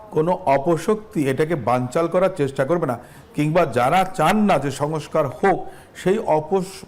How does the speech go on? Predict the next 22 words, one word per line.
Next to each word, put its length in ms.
গোষ্ঠী, 440
সে 100
সমস্ত 280
দুষ্কৃতিকারীরা 680
যারা 180
এই 120
দেশ 160
থেকে 160
পালিয়ে 340
গেছেন 240
পতিত 260
স্বৈরাচারের, 480
তাদের 260
লোকজনরা 520
এসে 200
আপনার 320
এই 60
সংস্কারের 640
বিরুদ্ধে 480
এসে 180
নাতে 320
ভোট 140